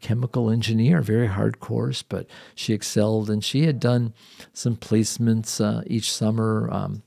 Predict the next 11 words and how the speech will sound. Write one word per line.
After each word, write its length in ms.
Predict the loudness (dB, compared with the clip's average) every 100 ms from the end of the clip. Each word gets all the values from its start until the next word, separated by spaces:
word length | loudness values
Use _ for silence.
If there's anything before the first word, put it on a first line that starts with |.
| -20 -16 -6
out 120 | -2
in 340 | 0 -2 -4 -6 -4
Racine, 480 | -4 -4 -2 0 0
Wisconsin. 640 | -4 -4 -2 -2 -2 -4
She 180 | -4 -4
was 200 | -6 -6
with 160 | -10 -8
Johnson 460 | -6 -6 -6 -6
and 120 | -6
Johnson 720 | -6 -8 -8 -8 -8 -8 -6 -8
and 180 | -10